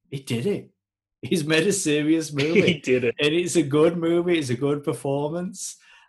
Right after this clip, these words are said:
Speaker 1: And yeah, Kevin James and Lulu Wilson do, do make this film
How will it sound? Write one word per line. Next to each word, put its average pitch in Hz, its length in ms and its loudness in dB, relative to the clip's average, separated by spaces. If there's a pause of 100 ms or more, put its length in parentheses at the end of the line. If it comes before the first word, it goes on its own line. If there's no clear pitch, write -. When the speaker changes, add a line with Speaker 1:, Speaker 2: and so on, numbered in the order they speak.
(120)
Speaker 1:
And 135 600 0 (720)
yeah, 127 400 0 (760)
Kevin 165 300 -2
James 131 640 -4
and 117 140 -4
Lulu 123 380 0
Wilson 110 680 -6
do, 120 460 0 (220)
do 127 160 0
make 107 320 -2
this 95 160 -10
film 101 400 -10